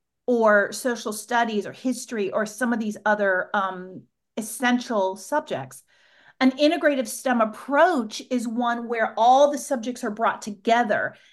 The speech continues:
And this is a key piece. And in, it's interesting you brought up high school,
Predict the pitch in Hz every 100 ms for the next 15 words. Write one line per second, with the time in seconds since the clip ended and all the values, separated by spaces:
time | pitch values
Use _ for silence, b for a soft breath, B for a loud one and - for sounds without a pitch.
0 | b _ 226 220 220 214 - 220 277 311
1 | 339 339 - - 240 214 294 262 214 226
2 | 214 208 208 - 240 - - 269 262 -
3 | 247 226 208 214 190 185 - 254 247 -
4 | -